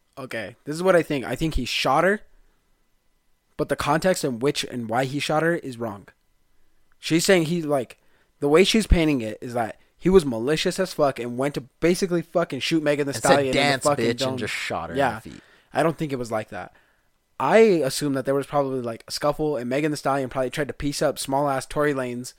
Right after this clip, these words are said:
Speaker 1: and fucking Tory Lanez was like, "Get the fuck off me, bitch."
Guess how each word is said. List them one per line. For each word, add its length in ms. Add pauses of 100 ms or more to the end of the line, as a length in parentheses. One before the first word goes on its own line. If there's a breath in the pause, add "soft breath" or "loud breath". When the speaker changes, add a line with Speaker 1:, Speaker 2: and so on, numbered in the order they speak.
(340)
Speaker 1:
and 120
fucking 640 (200)
Tory 220
Lanez 260
was 120
like, 240
"Get 120
the 80 (120)
fuck 180
off 220
me, 100
bitch." 400